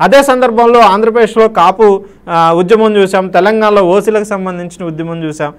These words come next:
ఈ రకంగా ఉద్యమాలు ఎవరైతే చేస్తున్నారో వాళ్ళందరినీ ఒక సంతృప్తి పరచడం కోసం ఈ రకమైన పది శాతం రిజర్వేషన్లు వచ్చినాయి తప్ప దీంట్లో, ఆ, స్పష్టత ఏమీ లేదు అనేది కూడా, ఆ, అనిపిస్తూ ఉంది.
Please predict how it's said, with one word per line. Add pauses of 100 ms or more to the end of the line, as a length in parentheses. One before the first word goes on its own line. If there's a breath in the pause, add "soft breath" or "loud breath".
(200 soft breath)
ఈ
రకంగా
ఉద్యమాలు
ఎవరైతే
చేస్తున్నారో
వాళ్ళందరినీ
ఒక
సంతృప్తి
పరచడం
కోసం (300 soft breath)
ఈ
రకమైన
పది
శాతం
రిజర్వేషన్లు
వచ్చినాయి
తప్ప
దీంట్లో, (260 loud breath)
ఆ,
స్పష్టత
ఏమీ
లేదు
అనేది
కూడా, (280 soft breath)
ఆ,
అనిపిస్తూ
ఉంది.